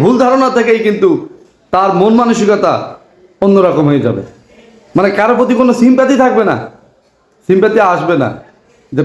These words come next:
বাবা যদি আমার সাথে খারাপ কিছু করতে পারে, আমার জন্মদাতা বাবা, তাহলে আমি ভালো হয়ে কী করব? আমার ভালো হয়ে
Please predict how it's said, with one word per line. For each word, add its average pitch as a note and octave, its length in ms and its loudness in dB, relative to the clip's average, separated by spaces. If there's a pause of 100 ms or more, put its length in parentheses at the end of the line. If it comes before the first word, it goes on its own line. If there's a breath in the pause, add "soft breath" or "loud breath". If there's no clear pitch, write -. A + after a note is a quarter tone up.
বাবা F3+ 240 0
যদি G3+ 220 -2
আমার G3+ 200 -2
সাথে G3 220 -2
খারাপ E3 240 -2
কিছু E3+ 220 -2
করতে D3+ 240 -2
পারে, A#2+ 160 -2 (500)
আমার F3 260 -2
জন্মদাতা E3 540 0
বাবা, A#2+ 180 -2 (920)
তাহলে F#3+ 240 2
আমি G3+ 100 -2 (100)
ভালো F#3+ 180 0
হয়ে G3 180 2
কী F#3 120 -6
করব? C#3 160 0 (160)
আমার D3 220 -2
ভালো D#3+ 160 0
হয়ে D#3+ 120 2